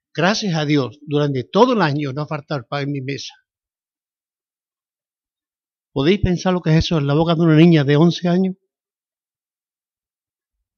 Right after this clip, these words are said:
"No ha faltado la comida en mi casa". Gracias a Dios.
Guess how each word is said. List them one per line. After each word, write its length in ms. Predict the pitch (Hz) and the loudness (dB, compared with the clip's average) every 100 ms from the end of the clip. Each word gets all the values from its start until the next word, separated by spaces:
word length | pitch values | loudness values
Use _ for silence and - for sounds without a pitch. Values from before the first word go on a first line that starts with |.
| _ _ _ _ | _ _ _ _
"No 200 | 127 156 | 0 0
ha 60 | 196 | 0
faltado 580 | 185 147 147 127 113 _ | -4 -4 -2 -4 -6 _
la 140 | 135 135 | -10 -8
comida 380 | 127 135 165 | -2 2 2
en 100 | 143 | 0
mi 100 | 135 | -2
casa". 380 | 127 117 - - _ _ _ _ _ 453 _ 302 _ _ _ _ _ _ _ _ | -6 -10 -14 -18 _ _ _ _ _ -20 _ _ _ _ _ _ _ _ _ _
Gracias 380 | 151 175 175 151 | 2 2 2 0
a 60 | |
Dios. 520 | 123 120 113 - - | 0 -4 -8 -14 -16